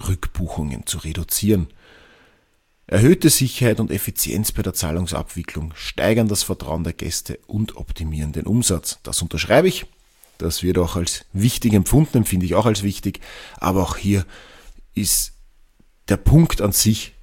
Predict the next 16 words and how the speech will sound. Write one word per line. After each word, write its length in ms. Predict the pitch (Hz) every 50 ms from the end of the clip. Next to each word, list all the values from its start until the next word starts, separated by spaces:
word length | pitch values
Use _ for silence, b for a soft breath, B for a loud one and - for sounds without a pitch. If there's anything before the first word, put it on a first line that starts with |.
| - - -
meiner 280 | - 90 95 117 120 110
Meinung 260 | 107 98 95 95 95
nach 160 | 92 90 -
noch 140 | 90 82 92
nicht 160 | 95 87 -
die 100 | 87 85
Kennzahl, 680 | - - 90 101 113 110 - - 113 92 80 76 76 -
aber 280 | - - 80 80 80
es 100 | 78 76
ist 140 | 90 82 80
eine, 220 | 80 76 78 73 - -
eine 300 | - - 78 76 76 78
wichtige, 500 | 87 87 - - - 87 - 90 82 78 B B B B B B B
eine 140 | - 87 82
wichtige 420 | 87 85 - - - 87 85 85
Botschaft 680 | - _ - 92 107 110 - - - 98 92 - - B